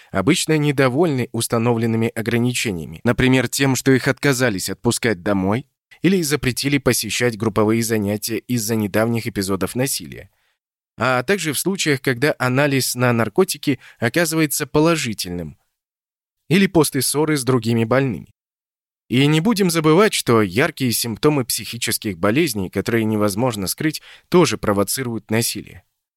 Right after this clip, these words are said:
Опасность моей работы на самом деле сводится к статистическим играм. Даже если девяносто пять процентов тех, кого я обследую, содержатся под стражей, я могу за одну рабочую смену побеседовать с двумя-тремя обвиняемыми в суде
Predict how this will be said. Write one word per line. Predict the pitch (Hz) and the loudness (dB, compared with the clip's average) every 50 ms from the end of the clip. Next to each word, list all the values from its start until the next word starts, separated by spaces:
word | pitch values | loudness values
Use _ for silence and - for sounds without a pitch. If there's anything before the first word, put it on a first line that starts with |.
| _ _ _ _ | _ _ _ _
Опасность | - 92 - 131 143 - - 135 123 - - | -6 -4 -2 0 -2 0 -2 -4 -4 -2 0
моей | 127 123 120 | 2 2 2
работы | 120 123 120 147 185 185 - 107 | 2 2 2 2 2 2 2 0
на | 98 90 | -2 -2
самом | 87 - 110 107 104 95 | -2 -2 -2 -2 0 0
деле | 90 92 87 87 | -2 -4 -4 -4
сводится | 85 - 104 139 160 151 147 131 - - 143 135 | -4 -2 -2 0 0 0 -2 -4 -4 -4 -6 -4
к | 117 | -4
статистическим | - - 147 135 - - 123 - - 147 - - 131 - - 135 135 - - | -4 -2 -2 -2 -2 -4 -6 -6 -6 -6 -6 -6 -6 -4 -4 -6 -6 -6 -6
играм. | 123 110 92 - - 117 - _ _ _ _ _ _ _ _ _ _ _ _ _ - | -8 -8 -8 -8 -12 -14 -16 _ _ _ _ _ _ _ _ _ _ _ _ _ -4
Даже | 131 143 151 143 147 | -2 -2 -2 -2 -4
если | 135 143 139 - - 139 | -2 -2 -2 -2 -4 -4
девяносто | 131 135 139 143 143 143 135 - 120 113 | -2 0 2 4 4 2 2 0 0 2
пять | 131 123 - | 2 0 2
процентов | - 123 120 - - 131 123 117 123 110 - | 0 0 0 -2 -4 -6 -2 0 0 0 0
тех, | - - 127 117 - | -2 -2 -2 -2 -2
кого | - 120 107 104 117 | 0 0 2 4 4
я | 113 110 107 107 | 4 2 2 0
обследую, | 101 - - - 117 117 98 104 101 101 92 - - - | 0 -2 -4 -2 -2 -2 0 0 0 0 -2 -4 -8 -10
содержатся | - - - 127 107 117 110 98 101 95 - - | -6 -4 -2 -2 0 0 0 0 -2 -4 -6 -6
под | 98 - 104 98 - | -4 -2 -2 -2 -2
стражей, | - - 127 143 143 120 107 92 73 69 _ - - - _ - | -2 -2 -2 0 -2 -2 -4 -8 -12 -14 _ -20 -20 -20 _ -4
я | 101 127 139 139 | 0 2 2 2
могу | 139 135 131 117 135 135 | 2 0 0 0 0 -2
за | 120 120 127 120 | 0 2 0 0
одну | 110 101 127 139 131 | 0 0 0 2 2
рабочую | 123 120 104 113 127 120 - 110 107 101 | 2 2 2 2 0 0 0 -2 -4 -4
смену | - - 123 143 139 131 123 117 | -4 -2 -2 0 0 0 0 0
побеседовать | - 117 101 104 98 - 131 135 127 117 123 113 | 0 0 0 0 -2 -2 -2 -2 -2 0 -2 -2
с | 101 | -2
двумя-тремя | - 113 120 123 135 135 127 - - 117 113 117 113 104 | -2 0 2 2 2 2 0 0 -2 -2 0 2 2 0
обвиняемыми | 95 90 98 101 110 131 131 123 123 117 113 104 | 0 0 -2 -2 0 0 0 0 0 -2 -2 -4
в | - | -4
суде | - - 98 90 90 123 147 | -6 -8 -8 -6 -2 -2 -2